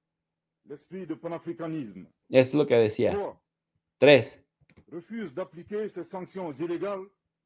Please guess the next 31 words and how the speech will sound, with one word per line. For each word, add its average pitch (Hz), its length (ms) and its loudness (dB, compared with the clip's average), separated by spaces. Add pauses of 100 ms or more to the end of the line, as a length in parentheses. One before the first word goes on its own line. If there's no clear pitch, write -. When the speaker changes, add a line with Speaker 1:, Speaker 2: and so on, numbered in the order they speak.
(280)
Speaker 1:
illégitimes 175 600 -10
et 156 180 -14
inhumaines 196 520 -8 (640)
contre 156 260 -10
le 143 160 -10
peuple 202 300 -8 (680)
et 131 60 -18
les 143 180 -12
autorités 165 540 -8
nigériennes. 143 540 -10 (1160)
Speaker 2:
Mali 190 520 4
y 151 40 6
Burkina 147 420 0
Faso 185 560 6
se 156 340 2
niegan, 165 840 6
lo 147 180 2
que 143 60 -10
está 175 180 6
diciendo, 202 540 4
se 156 220 0
niegan 190 680 4 (320)
a 147 80 10
aplicar 151 400 8
estas 196 260 0
sanciones 175 480 -2
ilegales, 175 600 6
ilegítimas, 180 680 0
dijo, 220 420 0
e 160 140 6
inhumanas 202 880 0